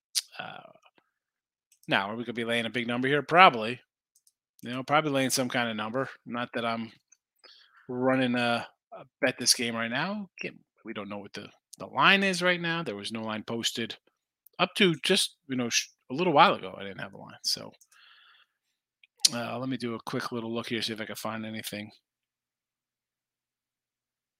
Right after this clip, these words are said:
No, I see nothing right now. So that'll probably be a later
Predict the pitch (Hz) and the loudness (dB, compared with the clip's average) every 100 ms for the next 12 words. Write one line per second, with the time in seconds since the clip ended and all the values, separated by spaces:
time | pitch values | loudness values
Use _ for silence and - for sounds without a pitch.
0 | _ - 147 - - - 117 107 - - | _ -6 -6 -4 0 2 2 -4 -6 -12
1 | - - - - - - - - - _ | -14 -12 -6 -6 -6 -18 -20 -20 -20 _
2 | _ - 131 139 139 127 120 123 117 110 | _ -6 -4 0 4 4 6 6 6 4
3 | 107 - _ 120 117 117 120 123 127 135 | 0 -8 _ -10 -6 -2 0 2 4 6
4 | 127 127 | 6 2